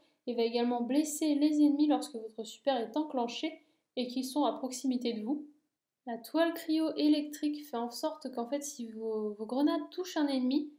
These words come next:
cet ennemi va générer des éclairs qui vont toucher les ennemis proches. C'est un petit peu particulier, hein, vraiment le, le, l'arcaniste, euh, cryo-électrique, euh, mise sur le, les paquets d'ennemis, hein, j'ai l'impression.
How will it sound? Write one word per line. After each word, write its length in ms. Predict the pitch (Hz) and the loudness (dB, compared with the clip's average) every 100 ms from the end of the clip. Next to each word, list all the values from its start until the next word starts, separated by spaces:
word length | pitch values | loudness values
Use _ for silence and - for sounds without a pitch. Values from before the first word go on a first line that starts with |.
| _ _ | _ _
cet 200 | - 240 | -6 -4
ennemi 260 | 247 254 330 | 0 2 2
va 140 | 262 | 2
générer 460 | 220 262 277 269 285 | 0 0 0 0 0
des 200 | 254 226 | -2 -4
éclairs 240 | 233 302 302 | -4 -6 -6
qui 100 | 233 | -8
vont 100 | 220 | -10
toucher 380 | - - 330 | -14 -10 -2
les 260 | 302 240 233 | 0 0 2
ennemis 300 | 302 294 285 | 6 6 6
proches. 480 | - - 277 - 214 - _ _ _ | 0 -4 -4 -4 -14 -18 _ _ _
C'est 160 | - 226 | -8 -8
un 60 | |
petit 160 | 226 285 | -4 -2
peu 80 | 294 | 0
particulier, 420 | 262 - - 277 | 0 -2 -4 2
hein, 160 | 285 | 2
vraiment 240 | 233 233 311 | 2 2 2
le, 300 | 277 220 214 - _ _ _ | 4 4 2 -6 _ _ _
le, 480 | 233 226 220 220 208 | -2 0 0 -4 -6
l'arcaniste, 720 | 214 262 - 311 320 311 - - | -4 -6 0 4 4 2 -4 -2
euh, 300 | 226 214 208 | 0 0 -2
cryo-électrique, 760 | - 285 285 247 247 - 311 226 | -6 -2 -2 -2 -6 -10 -6 -2
euh, 380 | 208 214 - 214 220 | -2 -4 -6 -10 -4
mise 400 | 240 262 - 226 | 0 0 0 -4
sur 260 | - 233 | -4 -6
le, 280 | 220 208 208 | -4 -4 -4
les 100 | 214 | -8
paquets 400 | 214 285 285 320 | -2 -2 -2 -4
d'ennemis, 400 | 262 247 254 302 | -2 -2 0 2
hein, 80 | 254 | 0
j'ai 140 | 233 | -4
l'impression. 520 | 214 214 220 - 285 | -8 -8 -10 -6 -6